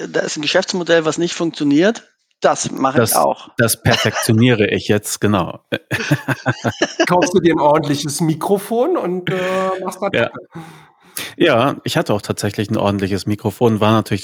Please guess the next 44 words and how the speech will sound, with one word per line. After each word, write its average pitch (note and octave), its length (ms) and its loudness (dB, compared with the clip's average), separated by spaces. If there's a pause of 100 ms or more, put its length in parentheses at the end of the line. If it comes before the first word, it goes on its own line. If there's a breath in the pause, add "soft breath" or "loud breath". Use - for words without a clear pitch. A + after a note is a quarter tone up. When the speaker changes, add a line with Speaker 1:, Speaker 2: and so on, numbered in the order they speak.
Speaker 2:
genau G#2 240 2
das F#2+ 180 -2
Falsche, C3+ 580 0
aber, G2+ 520 2
äh, G2+ 340 0
war B2 140 0
gut. - 300 -4 (160)
Und, G2+ 340 0
äh, F#2+ 220 -2 (320)
naja, A2 340 2 (600 loud breath)
wir A2+ 160 2
haben B2 200 4
am G#2+ 140 2
Anfang, A2+ 420 2
äh, G#2 200 4 (100)
unendlich A2+ 440 0
überzogen, B2+ 600 0
irgendwie G2 360 2
auch - 320 -6
mal F#2+ 140 2
zweieinhalb G2 400 0
Stunden - 240 -2
geredet G2+ 360 2
oder C3 180 0
sowas. - 280 -4
Das - 160 -8
war F#2+ 100 0
natürlich F#2 320 -2
Käse. B2 320 0
Und G#2 100 2
dann G2 160 4
dachte G2 220 -2
ich, G2 60 -4
ich - 60 -18
muss G2+ 180 2
ja F#2 80 -2
irgendwie F2 240 -2
auch - 80 -6
noch F#2+ 120 -10
eine F#2+ 140 -10
Videoankündigung C3+ 720 2
machen. C3 280 2
Haben G2 160 2
wir F#2 180 0